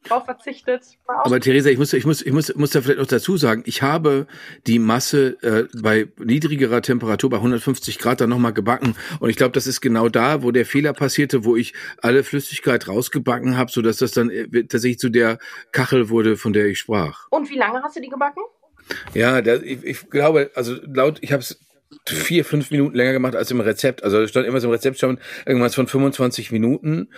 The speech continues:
Speaker 2: bei hundertfünfzig Grad. Es kann sein, dass es eine halbe Stunde war, aber ich hab schon aufgepasst eigentlich. Aber, äh, da,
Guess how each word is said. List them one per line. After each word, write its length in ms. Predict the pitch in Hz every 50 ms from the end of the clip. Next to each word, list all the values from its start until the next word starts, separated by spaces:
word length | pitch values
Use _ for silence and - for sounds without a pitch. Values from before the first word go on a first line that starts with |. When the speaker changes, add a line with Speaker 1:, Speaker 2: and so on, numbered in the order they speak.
| - - -
Speaker 2:
bei 100 | - 120
hundertfünfzig 680 | 120 127 147 147 - - 147 147 - - - 135 - -
Grad. 200 | 127 131 151 113
Es 140 | 117 113
kann 220 | - 127 131 139 123
sein, 280 | 127 127 131 135 - - - - -
dass 140 | - 113 -
es 80 | - -
eine 100 | 147 113
halbe 220 | 123 135 131 120
Stunde 440 | - - 131 127 139 127 120 101 82
war, 180 | 90 87 85 90
aber 140 | 92 95
ich 80 | 101 101
hab 80 | - -
schon 160 | - 147 143
aufgepasst 640 | 123 151 151 - - 107 - 113 101 - - - -
eigentlich. 640 | 87 92 92 107 101 - 131 156 160 - - 110
Aber, 240 | 110 113 113 107 - - - - - -
äh, 220 | - 135 113 110
da, 100 | 110 113